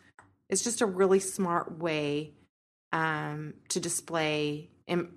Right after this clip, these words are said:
um, imagery and graphics. And I do feel like, a-, at least for me, I'm seeing a ton, a,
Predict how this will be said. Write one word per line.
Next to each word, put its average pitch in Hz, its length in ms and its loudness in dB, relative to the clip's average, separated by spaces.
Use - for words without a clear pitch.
um, 151 360 -4
imagery - 520 -2
and 170 140 -2
graphics. 156 600 2
And 196 260 8
I 196 140 8
do 247 380 4
feel 220 360 4
like, 170 720 2
a-, - 240 -8
at 123 100 0
least 226 260 -2
for 190 180 0
me, 175 380 0
I'm 170 140 -2
seeing 190 480 2
a 180 80 -4
ton, 202 800 2
a, - 100 6